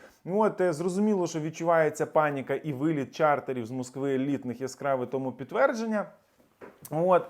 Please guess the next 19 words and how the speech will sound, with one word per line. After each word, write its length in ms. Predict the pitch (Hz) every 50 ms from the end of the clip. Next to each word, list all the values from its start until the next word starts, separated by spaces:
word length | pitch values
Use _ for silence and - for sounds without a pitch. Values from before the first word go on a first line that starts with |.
| - - - - - - - -
Е, 540 | 156 160 160 160 160 160 160 160 160 - - -
і 140 | 202 226 262
C 300 | 233 - - 202 196 185
N 100 | 196 240
N 140 | 277 277 226
говорить 400 | 220 208 220 233 226 208 - -
про 140 | 214 -
те, 240 | - - - 254 269
що 160 | - - 220
дійсно 480 | 190 156 147 180 220 240 226 - 208 190
це 220 | - - 190 185
непогана, 880 | 170 170 180 196 190 190 180 180 165 170 180 180 175 175 175 165 160 156 - - - - - -
е, 220 | 127 139 143 139
непоганий 680 | 151 185 226 220 208 202 175 202 196 180 175 175 160
чорний 360 | - - 185 185 170 170 170
лебідь, 480 | 170 175 180 175 160 143 143 131 135 147
е, 300 | 143 139 135 127 127 127
який 340 | 127 135 131 135 170 165 147
стався 580 | - - - 165 160 156 135 - - 143 135